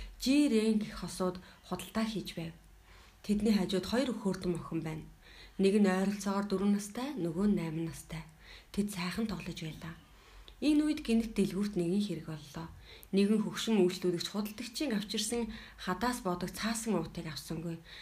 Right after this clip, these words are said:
хадаас шалаар нэг тарж өгнө. Хоёр хүүхэд маш их айв. Жирен хадагтай том охиндоо хандан, "Хонгор минь, бүгдээрээ түүнд туслая" гэв. Тэгээд доош тонгоо хадааснуудыг цуглуулж эхлэв.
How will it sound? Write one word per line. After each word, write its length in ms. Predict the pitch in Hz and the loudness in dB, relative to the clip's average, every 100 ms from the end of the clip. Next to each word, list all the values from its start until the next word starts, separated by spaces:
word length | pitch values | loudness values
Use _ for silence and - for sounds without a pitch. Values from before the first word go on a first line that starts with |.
| - - | -12 -6
хадаас 400 | 190 202 202 - | 0 2 0 -2
шалаар 400 | 175 180 226 233 | -4 0 0 0
нэг 160 | 262 | -4
тарж 400 | - 170 - 160 | -4 -6 -6 -8
өгнө. 160 | 160 170 - - - - - | -10 -14 -20 -20 -20 -20 -18
Хоёр 320 | - 262 294 277 | -4 0 0 -2
хүүхэд 240 | 277 285 180 | -6 -2 -2
маш 240 | 151 - | -2 -4
их 80 | - 170 | -6 -8
айв. 160 | 165 - - - - - - - - - - | -10 -14 -20 -20 -20 -20 -20 -20 -20 -12 4
Жирен 400 | 208 208 196 202 | 8 8 6 0
хадагтай 640 | 180 185 - 185 175 175 - - | -4 -6 -4 0 0 -2 -10 -8
том 240 | - 233 208 | -2 2 2
охиндоо 320 | - 190 175 | 2 -2 -2
хандан, 400 | 180 170 165 165 - - | -4 -4 -4 -6 -12 -20
"Хонгор 320 | - 262 277 294 | -6 -4 -2 0
минь, 280 | 262 247 220 | 0 0 0
бүгдээрээ 400 | 214 254 269 254 | 0 0 0 0
түүнд 240 | 226 202 | 0 0
туслая" 320 | 165 - 240 | -4 -6 -6
гэв. 160 | 240 160 - - - - - - - | -6 -10 -12 -18 -20 -20 -20 -20 -8
Тэгээд 300 | - 294 320 | 0 2 2
доош 240 | 262 285 285 | 2 2 0
тонгоо 260 | 247 247 247 | -2 0 0
хадааснуудыг 640 | 190 185 180 190 175 220 220 | -2 -4 -4 -4 -4 -4 -4
цуглуулж 320 | 185 156 160 | -6 -8 -10
эхлэв. 300 | - - - | -12 -12 -14